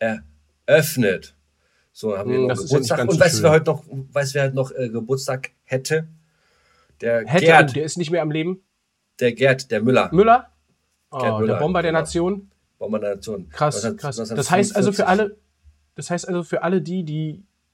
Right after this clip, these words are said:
Speaker 2: jetzt ein bisschen später hören, weil alle die, die gerade live hören, die wissen ja, welches Datum jetzt ist. Wir schreiben heute den dritten Oktober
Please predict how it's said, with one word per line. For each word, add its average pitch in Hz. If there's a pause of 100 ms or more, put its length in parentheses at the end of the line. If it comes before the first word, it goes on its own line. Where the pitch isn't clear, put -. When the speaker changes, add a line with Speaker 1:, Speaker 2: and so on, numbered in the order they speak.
(120)
Speaker 2:
jetzt 139
ein 151
bisschen 131
später 165
hören, 135
weil 113
alle 117
die, 120
die 110
gerade 110
live 117
hören, 139
die 120
wissen 151
ja, 143
welches 135
Datum 135
jetzt 135
ist. 151 (380)
Wir 127
schreiben 147
heute 151 (440)
den 127
dritten 190 (280)
Oktober 151